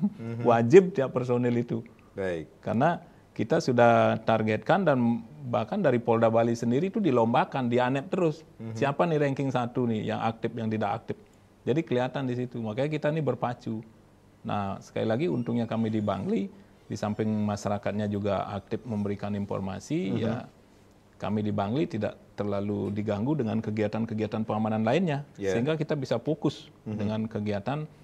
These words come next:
Speaker 2: dari menjelang pemilu ini dan rangkaiannya itu. Gitu.
Speaker 1: Jadi bisa dikatakan ini sinergitas Polri dengan, eh, pihak-pihak lain, stakeholder yang
Speaker 2: Hmm.
Speaker 1: lain, T N I, eh, eh, dan Pemda, masyarakat juga, juga sangat dibutuhkan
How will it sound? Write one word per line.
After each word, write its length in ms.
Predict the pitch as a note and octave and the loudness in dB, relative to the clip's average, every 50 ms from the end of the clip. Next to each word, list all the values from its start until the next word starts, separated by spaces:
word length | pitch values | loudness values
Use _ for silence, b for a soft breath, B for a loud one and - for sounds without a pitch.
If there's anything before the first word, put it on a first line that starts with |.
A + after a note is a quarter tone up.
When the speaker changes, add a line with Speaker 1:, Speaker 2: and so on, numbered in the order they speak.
| B B B - - | B B B -18 -12
Speaker 2:
dari 240 | - A2 G#2 G#2+ G#2+ | -8 -4 -2 -2 0
menjelang 400 | A2 G#2+ G#2+ G#2+ G#2+ G#2+ G#2+ G#2+ | 0 0 0 0 0 0 -2 -2
pemilu 400 | - G#2 G#2 G#2+ G#2 G#2+ G#2+ G#2 | -4 -2 -2 -2 0 0 0 0
ini 80 | C3 C#3+ | -2 0
dan 160 | C3 A2+ A2+ | 0 0 -2
rangkaiannya 640 | A2+ A2 A2 A2 A2 - A#2 A#2 A#2+ A#2+ A2+ G#2+ G#2 | -2 -2 -4 -4 -4 -2 -2 -2 -2 -2 -4 -6 -8
itu. 100 | - - - - - _ _ - - - - - - - - - G#2 | -12 -18 -20 -20 -20 _ _ -20 -20 -20 -20 -20 -20 -20 -20 -20 -20
Gitu. 140 | - - - - - - - _ _ | -20 -20 -20 -20 -20 -20 -20 _ _
Speaker 1:
Jadi 160 | - G#2+ G#2+ | -2 0 0
bisa 240 | C3+ C#3+ C3+ C3 G#2+ | 0 0 2 2 2
dikatakan 400 | G2+ F#2+ G#2 F#2+ G#2+ - D3 D#3 | 4 2 2 2 2 2 2 2
ini 160 | D#3 D#3+ G#3 | 2 2 2
sinergitas 640 | G3 - A#2+ G#2 G#2 F#2+ F#2+ G2 F#2+ - G#2+ G2 - | 2 0 2 2 2 2 2 0 2 2 2 2 2
Polri 320 | - A2+ G#2 G2+ A2+ D3 | 2 2 2 4 4 2
dengan, 480 | D#3 C3+ A#2 F#2+ G2 G2 F#2+ F#2+ G2 F#2+ | 4 2 2 0 2 0 0 0 -2 -4
eh, 160 | F2+ F#2+ F#2 | -6 -6 -6
pihak-pihak 480 | - G#2+ G2+ F#2+ F2 - G2+ F#2 - F#2 | -4 -4 -4 -4 -4 -4 -8 -8 -4 -2
lain, 320 | F#2+ F#2+ A2 C3 C#3 C#3+ | 0 0 0 0 -2 -4
stakeholder 640 | C3+ - - F#2+ E2 G2+ F#2+ F2+ E2 G2 - F#2 F2+ | -8 -6 -6 -4 -4 -2 -4 -2 -4 -4 -4 -2 -2
yang 80 | F2+ A2+ | 0 2
Speaker 2:
Hmm. 80 | A2 | 2
Speaker 1:
lain, 120 | G#2+ A#2+ C#3 | 2 2 0
T 60 | C3 G2+ | -2 -2
N 160 | E2+ F#2 G#2 | -2 -2 -2
I, 320 | - C3 C3 C3 B2+ B2+ B2 | -2 -2 0 2 2 2 0
eh, 80 | - | 0
eh, 380 | G2 F#2+ - - F#2 F#2 F2+ - - F#2 | -4 -6 -4 -2 -2 -2 -2 -4 -6 -4
dan 240 | F2 F#2 F2 F2+ - | -4 -2 -2 -2 -2
Pemda, 320 | - C#3 C3 A#2 A2+ A2+ | -4 -4 -2 0 0 0
masyarakat 480 | A2 G#2 G#2 - C3 B2 B2+ B2 C#3+ C3+ A2 | 0 0 -2 -4 -4 -4 -2 -4 -4 -6 -6
juga, 240 | G#2 F#2+ G2+ G2+ G2 B B B B B B | -4 -4 -4 -4 -4 B B B B B B
juga 320 | - - G2 E2+ F#2+ F#2+ - | -12 -12 -6 -4 -4 -6 -4
sangat 320 | - - G2 F#2 F#2 F2+ | -4 -6 -4 -4 -6 -8
dibutuhkan 560 | F#2 G#2 G2 A#2 A2+ C3+ B2 - F#2 E2 E2+ | -8 -8 -8 -6 -8 -4 -4 -4 -4 -4 -6